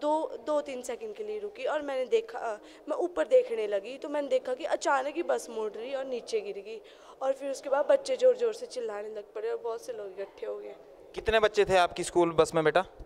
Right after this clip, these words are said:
Speaker 1: कम से कम बीस करोगे।
Speaker 2: तो कितने बच्चों को चोटें आई हैं?
Speaker 1: चोटें बारह, बारह से पन्द्रह बच्चों को।
Speaker 2: बारह से पन्द्रह बच्चों को। जब बस पलट गई, उसके बाद आपकी हेल्प के लिए कौन-कौन लोग आए?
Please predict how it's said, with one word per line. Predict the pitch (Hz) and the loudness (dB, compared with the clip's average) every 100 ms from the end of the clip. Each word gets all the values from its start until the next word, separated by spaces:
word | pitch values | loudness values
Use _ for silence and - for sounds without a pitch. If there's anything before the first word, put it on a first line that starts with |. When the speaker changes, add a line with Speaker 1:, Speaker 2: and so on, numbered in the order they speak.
| - - | -16 -14
Speaker 1:
कम | 254 | -12
से | - | -6
कम | 269 | -6
बीस | 247 233 247 - | -6 -12 -16 -10
करोगे। | 247 226 208 202 - - - - - - | -8 -8 -10 -14 -18 -20 -20 -20 -20 -10
Speaker 2:
तो | 170 | -2
कितने | 202 220 214 | 0 4 4
बच्चों | 196 208 190 | 4 2 4
को | 190 | 6
चोटें | 185 175 170 | 6 6 4
आई | 156 147 | 2 -2
हैं? | 135 - - - - - | -10 -16 -20 -20 -20 -12
Speaker 1:
चोटें | 233 220 240 | -10 -6 -6
बारह, | 233 254 233 226 220 - - - - - | -2 -2 -2 -4 -14 -20 -20 -20 -20 -8
बारह | 233 214 220 | -6 -6 -10
से | 208 226 | -14 -12
पन्द्रह | 226 220 208 | -8 -8 -8
बच्चों | 196 - - | -12 -14 -18
को। | - - - | -18 -20 -8
Speaker 2:
बारह | 147 143 | 0 2
से | 143 147 | 2 0
पन्द्रह | 135 135 | -4 -4
बच्चों | 131 127 127 120 | -2 -2 -2 -2
को। | 120 | 0
जब | 151 170 | 2 6
बस | 190 - 202 | 6 6 4
पलट | 190 202 | 6 4
गई, | 180 196 | 0 -2
उसके | 214 - 214 | -2 2 4
बाद | 208 202 | 4 4
आपकी | 190 185 208 | 2 0 -4
हेल्प | 175 170 175 | 0 0 0
के | 190 | 0
लिए | 190 | 2
कौन-कौन | 190 196 190 190 170 | 4 2 4 2 6
लोग | 160 143 | 6 6
आए? | 123 | 4